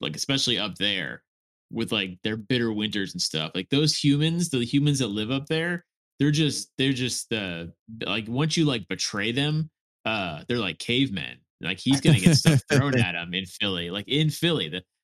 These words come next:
Speaker 1: to the, the city where he was playing. Like, he's not even, like, a, an opposing teammate just yet. But when he g-, he, when he steps on the court,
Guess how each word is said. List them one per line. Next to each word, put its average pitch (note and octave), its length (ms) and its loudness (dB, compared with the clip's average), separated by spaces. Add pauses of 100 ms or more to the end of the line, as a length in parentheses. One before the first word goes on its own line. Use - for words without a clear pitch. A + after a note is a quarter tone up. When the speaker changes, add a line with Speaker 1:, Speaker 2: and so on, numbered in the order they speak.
(140)
Speaker 1:
to C#3 120 0
the, A#2 440 -4
the A2+ 80 -6
city C#3 280 2
where B2 140 -2
he A#2+ 140 0
was G#2+ 140 -6
playing. A2 380 -4
Like, F2+ 100 -8
he's G#2+ 160 -4
not A#2+ 140 -2
even, A#2 200 -4
like, G#2 260 -4 (600)
a, - 60 -2 (480)
an A#2 80 0
opposing A#2+ 440 0
teammate A2+ 380 -2
just - 240 -4
yet. C2 240 -8 (160)
But A2 80 -2
when A#2 180 0
he C3 200 2
g-, B2+ 500 -2
he, C3+ 100 -6
when B2 140 -2
he C3+ 80 2
steps - 260 -2
on C#3 120 0
the A2+ 80 -2
court, A#2 520 -2